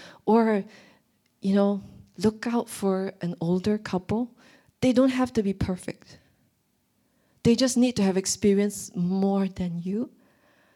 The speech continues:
to tell you how they have done some wrong things and how they've done some things right. Look for an older couple. Seek out mentoring. Ask questions. Work things out together.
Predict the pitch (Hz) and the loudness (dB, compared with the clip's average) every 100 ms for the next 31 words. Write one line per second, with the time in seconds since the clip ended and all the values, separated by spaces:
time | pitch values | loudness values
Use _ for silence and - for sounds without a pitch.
0 | - 185 - - 196 196 190 175 185 - | -10 -6 -4 -2 0 0 0 0 -2 -8
1 | - _ _ _ _ _ _ _ _ _ | -20 _ _ _ _ _ _ _ _ _
2 | _ _ - 190 208 180 185 185 185 175 | _ _ -8 0 0 2 0 0 -2 -2
3 | 185 180 185 175 165 175 180 180 185 214 | -4 -4 -6 -4 -4 -4 -6 -8 -8 -10
4 | - _ _ - 170 175 180 175 170 180 | -16 _ _ -12 -8 -4 -2 -2 -2 -4
5 | 180 208 208 226 233 254 277 _ _ _ | -4 -6 -6 -8 -8 -12 -14 _ _ _
6 | _ _ _ _ _ _ _ _ _ _ | _ _ _ _ _ _ _ _ _ _
7 | 190 214 - 214 170 185 220 - 175 - | -2 -2 -2 -4 -4 -8 -8 -8 -10 -8
8 | 143 - _ _ _ _ _ _ - - | -12 -14 _ _ _ _ _ _ -10 -8
9 | 190 180 - 160 165 175 170 139 127 _ | -6 -6 -4 -6 -6 -8 -10 -10 -14 _
10 | _ _ _ _ - 156 - - 147 - | _ _ _ _ -12 -10 -10 -8 -10 -10
11 | - 131 - - _ _ _ _ _ _ | -12 -14 -18 -20 _ _ _ _ _ _
12 | _ _ _ _ _ - 170 185 - - | _ _ _ _ _ -6 -4 -4 -6 -6
13 | 175 165 156 - - - - 135 139 | -4 -6 -10 -10 -16 -14 -12 -10 -12